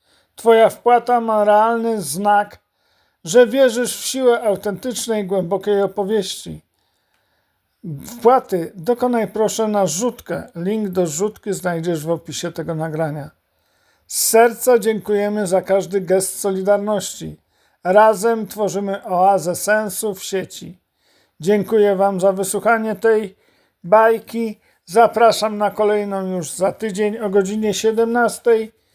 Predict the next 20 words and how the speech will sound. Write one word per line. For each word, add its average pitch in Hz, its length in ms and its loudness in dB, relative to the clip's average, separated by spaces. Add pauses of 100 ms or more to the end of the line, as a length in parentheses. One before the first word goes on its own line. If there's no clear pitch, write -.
(540)
i 254 360 -2 (140)
życzę 254 440 4
wam 233 360 2 (120)
wspaniałego 226 1080 0
wieczoru, 208 720 2 (440)
udanej 220 500 2
nocy 226 720 0 (640)
i 226 400 -4 (300)
przemyśleń 196 840 0 (480)
co 226 180 2
do 208 140 2
treści 226 840 0
i 202 60 -4
morału, 202 680 4 (260)
który 214 340 -2
płynie 196 520 -4 (100)
właśnie 226 500 0
z - 60 -10
tej 190 180 0
bajki. 160 540 -8